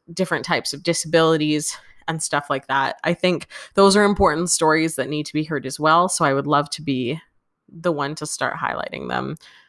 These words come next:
in this space. Um, season three will actually be majority with Jordan.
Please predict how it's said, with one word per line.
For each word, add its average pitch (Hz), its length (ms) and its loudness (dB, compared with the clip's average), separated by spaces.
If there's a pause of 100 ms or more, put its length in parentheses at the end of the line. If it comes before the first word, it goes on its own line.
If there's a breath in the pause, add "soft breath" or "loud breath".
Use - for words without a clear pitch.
(800 soft breath)
in 147 180 -6
this 156 120 -8
space. - 500 -8 (360 loud breath)
Um, 147 680 0 (340)
season 220 540 0 (100)
three 190 600 0 (120)
will 156 480 2
actually 185 480 0
be 165 540 0 (340)
majority 175 800 2
with 156 480 0
Jordan. 143 640 -2